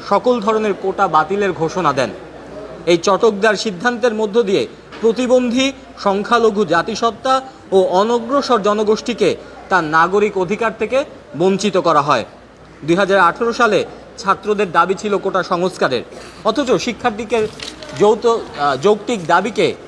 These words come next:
বিভ্রান্ত করতে সরকারের পক্ষ থেকে কোটা বাতিলের ঘোষণা দিয়ে পরিপত্র বাত-,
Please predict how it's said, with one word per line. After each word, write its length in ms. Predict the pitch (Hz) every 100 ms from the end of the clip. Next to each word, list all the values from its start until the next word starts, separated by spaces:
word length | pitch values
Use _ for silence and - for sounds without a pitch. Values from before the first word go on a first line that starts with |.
| - -
বিভ্রান্ত 520 | 131 202 165 196 285 240
করতে 340 | 190 185 170 113 - - -
সরকারের 420 | - 175 190 196 165
পক্ষ 220 | 185 185 254
থেকে 260 | 220 208 147 - - -
কোটা 220 | 196 196 185
বাতিলের 440 | 165 165 196 180
ঘোষণা 440 | - 190 185 226 202
দিয়ে 180 | 170 120 - -
পরিপত্র 440 | 208 214 202 196 190 175 139
বাত-, 280 | 185 -